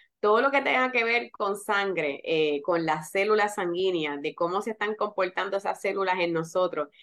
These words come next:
y de cuán altas o cuán bajas están, para eso está el hematólogo, ¿ok? Porque ellos son los que entonces dan esas instrucciones de, de poder entonces poder inferir si vemos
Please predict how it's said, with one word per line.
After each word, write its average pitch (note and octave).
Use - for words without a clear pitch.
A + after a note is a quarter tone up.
y G3
de F#3+
cuán G#3+
altas G#3+
o E3+
cuán G3
bajas G3
están, A3+
para E3
eso F3+
está F3
el E3+
hematólogo, D3
¿ok? D3+
Porque F3+
ellos F3+
son G#3+
los G#3+
que G#3+
entonces G#3
dan F3+
esas A3
instrucciones G#3+
de, F3+
de F#3
poder F3
entonces G#3+
poder F#3+
inferir G#3
si -
vemos F#3+